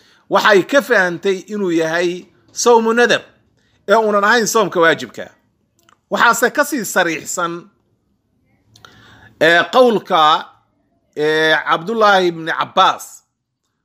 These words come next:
oo can Saciid ibni Jubayr ayaa waxa uu warinayaa, is-, waxaana ka warinaya Imaam Abu Daawuud, ayaa sunankiisa ku keenaya. Can Saciid ibni Jubayr ayaa qaala, wuxuu yidhi, qaala Cabdullaahi ibni Cabbaas,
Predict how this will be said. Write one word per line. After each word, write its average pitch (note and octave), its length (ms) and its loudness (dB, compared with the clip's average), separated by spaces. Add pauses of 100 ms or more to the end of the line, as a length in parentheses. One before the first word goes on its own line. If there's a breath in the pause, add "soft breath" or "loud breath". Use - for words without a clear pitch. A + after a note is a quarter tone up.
(240)
oo F3+ 380 4
can F3+ 220 -2
Saciid A3 360 -6
ibni G#3+ 240 -4
Jubayr F#3 460 0 (880)
ayaa G3+ 280 0
waxa A#3 260 2
uu G3+ 120 -2
warinayaa, F#3+ 540 -2 (140)
is-, - 240 -18
waxaana G3 340 0
ka - 140 -6
warinaya G#3+ 380 0
Imaam G#3 260 0
Abu F3 200 -2
Daawuud, F3+ 500 0 (400)
ayaa F3 200 0
sunankiisa G#3+ 560 -4
ku F#3+ 120 -2
keenaya. D#3 440 -2 (560 soft breath)
Can D#3+ 140 2
Saciid G#3 320 0
ibni G3+ 220 2
Jubayr F3 380 0 (880)
ayaa G3+ 260 2
qaala, A#3+ 280 2
wuxuu A#3+ 120 -4
yidhi, A3 140 -2
qaala A3 280 0
Cabdullaahi G3 380 -4
ibni E3 140 -8
Cabbaas, D3 460 -2